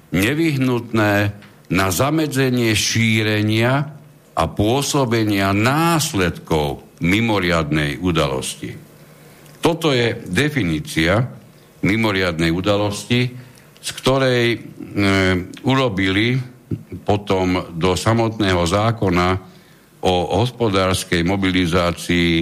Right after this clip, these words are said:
doplnky a zmeny, ako som už hovoril, tie najpodstatnejšie sú práve v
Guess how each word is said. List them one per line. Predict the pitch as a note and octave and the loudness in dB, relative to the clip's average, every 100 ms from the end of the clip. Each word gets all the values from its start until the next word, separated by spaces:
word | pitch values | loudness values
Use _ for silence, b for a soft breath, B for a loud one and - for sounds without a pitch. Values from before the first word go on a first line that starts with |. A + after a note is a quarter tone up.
| E3 B B B B B | -2 B B B B B
doplnky | - E3 - - C#3+ C3 A2 G#2+ G2+ | -2 0 0 0 -2 0 -2 -2 0
a | F#2 D#2+ | 0 0
zmeny, | F#2 G#2+ A2 G#2 G#2+ G#2+ | 0 2 2 0 0 -2
ako | F#2+ F#2 | -4 -2
som | F2 F2 | -2 0
už | F2 D#2+ | 0 2
hovoril, | F2 F2 E2 E2 E2 - - | 2 2 2 0 -2 -6 -4
tie | F#2+ | -2
najpodstatnejšie | E2+ F2+ G2+ G2 F#2+ - F#2 F2+ F#2 E2+ - F2+ | 0 0 0 -2 -4 -2 -2 0 0 0 0 0
sú | E2+ E2+ | 0 -2
práve | D#2+ E2+ F#2 F2 E2 E2 | 0 2 2 2 0 -2
v | - - - - - | -8 -20 -20 -20 -20